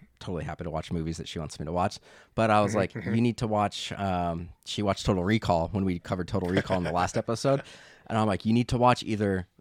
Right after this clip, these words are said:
Speaker 1: The Running Man or," um, oh, what was the other one that I told her she had to watch?
Speaker 2: Commando.
Speaker 1: No, no, no, no.
Speaker 2: Predator. Last Action Hero.
Speaker 1: Or, or RoboCop.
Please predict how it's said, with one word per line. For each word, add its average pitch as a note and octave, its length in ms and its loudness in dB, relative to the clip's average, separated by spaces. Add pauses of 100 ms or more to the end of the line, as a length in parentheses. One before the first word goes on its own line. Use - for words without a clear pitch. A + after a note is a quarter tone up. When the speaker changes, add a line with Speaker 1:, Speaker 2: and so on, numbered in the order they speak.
Speaker 1:
The F#2+ 120 -4
Running F#2+ 420 2
Man D3 380 2 (540)
or," A2 680 4
um, F#2 680 2 (560)
oh, G#2 140 -6
what A#2 120 -8
was A#2 120 -14
the F#2 120 -12
other G#2+ 220 -10
one F2 220 -10
that F#2 100 -12
I F#2 40 -10
told F2+ 220 -16
her F2 80 -12
she - 120 -16
had E2+ 80 -14
to E2 60 -14
watch? D2+ 280 -20 (880)
Speaker 2:
Commando. G2 500 -4 (300)
Speaker 1:
No, A2 280 -2
no, G#2 100 -4
no, G#2 60 -4
no. G2+ 60 -4
Speaker 2:
Predator. G2+ 480 4 (460)
Last A#2+ 260 2
Action G#2 300 0
Hero. G#2+ 160 4
Speaker 1:
Or, E3 100 10
or D3 160 8
RoboCop. A#2 460 6